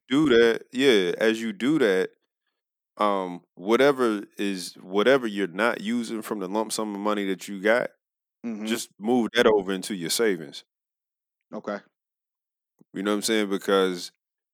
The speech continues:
Speaker 1: that way, because you're matching the money with the money that you're, you're, you have coming in from your actual income, from your job or your second job or whatever the case is,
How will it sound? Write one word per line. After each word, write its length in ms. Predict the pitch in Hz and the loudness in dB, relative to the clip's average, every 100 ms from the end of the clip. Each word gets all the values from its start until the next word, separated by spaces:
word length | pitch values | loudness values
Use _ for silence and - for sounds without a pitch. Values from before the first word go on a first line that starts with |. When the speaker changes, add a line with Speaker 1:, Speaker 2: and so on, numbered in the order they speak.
| _ | _
Speaker 1:
that 260 | - 113 117 | 2 4 4
way, 320 | 107 104 95 | 4 4 2
because 480 | 82 95 - 113 101 | -2 -4 2 2 4
you're 140 | 104 | 0
matching 480 | 90 95 104 101 104 | 0 2 2 0 -4
the 80 | 95 | -6
money 340 | 95 101 104 | -2 -2 -2
with 200 | 95 92 | -4 -6
the 80 | 85 | -6
money 260 | 85 95 95 | -6 -6 -4
that 260 | 92 85 - | -6 -6 -6
you're, 240 | 92 90 | -6 -6
you're, 340 | - 90 85 80 _ _ _ | -8 -10 -10 -12 _ _ _
you 220 | 87 82 | -16 -4
have 460 | 92 90 87 80 - _ | -2 0 -2 -8 -20 _
coming 300 | - 101 90 | -8 -6 -4
in 140 | 92 92 | -6 -6
from 300 | - 95 90 | -4 -4 -4
your 160 | 85 | -2
actual 480 | 85 90 - 85 82 | 0 -2 -4 -10 -8
income, 420 | 90 95 - 95 | -6 -6 -6 -8
from 200 | 95 87 | -8 -10
your 120 | 85 82 | -10 -8
job 480 | 87 92 92 92 | -2 0 2 -2
or 160 | 82 80 | -4 -8
your 160 | 78 78 | -8 -6
second 320 | 92 90 92 | -4 0 0
job 300 | 92 92 87 | 2 0 -2
or 60 | 78 | -4
whatever 320 | 87 92 87 | -2 -2 -2
the 80 | 87 | -6
case 300 | 98 98 95 | -4 -4 -4
is, 260 | 101 101 | -6 -8